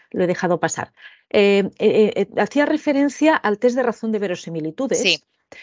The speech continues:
Speaker 1: cuando, mm, creo que era con la variable, la que no funcionaba, la
Speaker 2: Vale,
Speaker 1: que
Speaker 2: tester, sí, la del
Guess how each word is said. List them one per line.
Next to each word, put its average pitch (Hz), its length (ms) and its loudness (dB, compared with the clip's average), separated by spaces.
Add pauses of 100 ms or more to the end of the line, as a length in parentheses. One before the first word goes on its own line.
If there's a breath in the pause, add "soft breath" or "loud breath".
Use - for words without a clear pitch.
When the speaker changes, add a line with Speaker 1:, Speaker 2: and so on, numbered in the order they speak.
(220 loud breath)
Speaker 1:
cuando, 196 680 2
mm, 190 580 -6
creo 247 340 2
que 254 80 4
era 247 180 2
con 196 260 -4
la 170 140 -2
variable, 208 1040 2
la 160 140 -6
que - 120 -10
no 170 100 -6
funcionaba, 135 680 -10
la 113 180 -10 (160)
Speaker 2:
Vale, 147 240 2
Speaker 1:
que - 80 -8
Speaker 2:
tester, 156 320 -8
sí, 185 220 -10
la 160 80 -4
del 156 160 -8